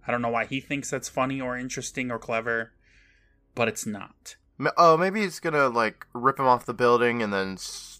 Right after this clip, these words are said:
Speaker 2: like, dash him across the road or something? I don't know.
Speaker 1: You put way more thought into this than anyone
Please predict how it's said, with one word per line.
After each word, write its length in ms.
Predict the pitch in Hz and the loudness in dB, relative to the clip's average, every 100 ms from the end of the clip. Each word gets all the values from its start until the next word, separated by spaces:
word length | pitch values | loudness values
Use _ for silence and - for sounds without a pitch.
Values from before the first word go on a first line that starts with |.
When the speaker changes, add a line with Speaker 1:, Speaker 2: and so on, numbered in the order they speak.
| - | -6
Speaker 2:
like, 300 | 101 - 107 101 | -6 -6 -18 -14
dash 320 | - 101 101 - | -2 -2 0 -4
him 120 | 107 | -6
across 440 | 98 107 101 98 | -4 4 4 4
the 160 | - 95 | -8 -16
road 400 | 85 87 101 - | -8 -4 -4 -4
or 80 | 156 | -10
something? 480 | - 170 - 156 165 | -12 -16 -14 -14 -2
I 160 | 107 | 2
don't 160 | 101 87 | 4 2
know. 220 | 87 87 _ _ _ - - | 0 -4 _ _ _ -20 -14
Speaker 1:
You 200 | 123 143 | -4 -4
put 200 | - 139 | 0 2
way 140 | 123 | 2
more 180 | 123 117 | 2 0
thought 280 | 110 117 110 | 0 0 0
into 160 | 107 107 | -2 -6
this 240 | 104 - | -8 -8
than 240 | - 107 | -8 -8
anyone 540 | 110 110 113 110 110 | -4 -4 -4 -6 -10